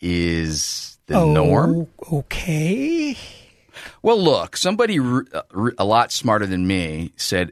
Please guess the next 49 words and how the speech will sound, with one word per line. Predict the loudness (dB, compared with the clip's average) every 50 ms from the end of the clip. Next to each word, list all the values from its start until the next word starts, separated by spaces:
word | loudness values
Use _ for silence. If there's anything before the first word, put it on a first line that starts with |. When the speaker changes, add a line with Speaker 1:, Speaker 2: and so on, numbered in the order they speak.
| _ -6
Speaker 1:
"If, | -6 -4 -4 -4
if | -4 -2 0
I | 0 0 0
see | 0 -2 -2 -4 -4
further, | -4 -4 -2 -2 0 0 0 -2
it's | -4 -4 -6
because | -8 -8 -6 -4 -6 -4
I | -4 -4
stand | -6 -6 -4 -4 -2 -2 -2
on | -2 -2
the | -2
shoulders | -4 -4 -4 -4 -2 -2 -4 -4
of | -6 -6
giants." | -6 -4 -2 -2 -2 -2 -4 -8 -10
Was | -6
that | -4 -4 -2 -2
Newton? | -2 -2 -2 -2 0 -2 -2 -2 -6 _ _ _ _ _ _ -4
I | 0
think | 0 0 0
I | 0 -2
remember | -2 -2 -4 -6 -6 -6 -6 -4
that. | -2 0 0
I | 0 0
do | 0 0 0
have | 0 0
a | -2
liberal | -8 -10 -12 -10 -8
arts | -8 -8 -8 -8
education, | -10 -10 -12 -14 -14 -14 -12 -12 -14 -14 -16 -18 _ _ _ _ _ _ _ _ _ _
believe | -16 -14 -14 -12 -12
it | -12
or | -12 -10
not. | -8 -8 -8 -8
I | -8 -6
know | -6 -6 -6 -8 -10 -14 -20 _ _ -2
many | 0 0 0 0
of | -2
you | -4 -8
think | -6 -6 -6 -4 -2
I'm | -4 -4 -4
a | -6
total | -8 -6 -6 -4 -4 -6
blockhead. | -8 -8 -6 -4 -4 -4 -4 -4 -6 -8 -6 -8 -8 -12 _ _ _ _ _ _ -16
I | -10
chug | -4 -2 0 0 0 -2 -4 -4
water | 0 0 2 2 0 -2 -6 _
from | -12 -8 -6 -6
a |
jug | -6 -4 -2 -2 0 0 0 -2 -4